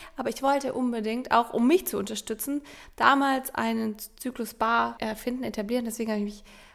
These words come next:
habe ich mit ganz vielen Doktorinnen aus L A, ich meine, du kennst wahrscheinlich Alisa Vitti auch, die jetzt beschäftigt sich auch mit den Circadian und Radian Rhythm, da habe ich eh eine Podcast-Episode gemacht und auf dem Blog viel geschrieben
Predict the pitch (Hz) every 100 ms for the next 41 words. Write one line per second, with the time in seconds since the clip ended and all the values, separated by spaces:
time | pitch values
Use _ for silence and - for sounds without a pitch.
0 | - - 208 - 208 214 226 214 202 -
1 | 226 220 214 202 208 214 - 220 208 214
2 | 220 220 202 208 220 214 208 208 208 208
3 | 208 208 208 202 202 233 269 220 220 226
4 | 214 220 - 214 220 208 233 214 - 208
5 | 214 208 202 - 208 214 220 220 214 202
6 | 214 208 214 240 247 269 233 220 220 196
7 | 226 220 233 220 - 214 214 226 214 220
8 | 233 233 233 208 214 233 233 247 233 -
9 | 254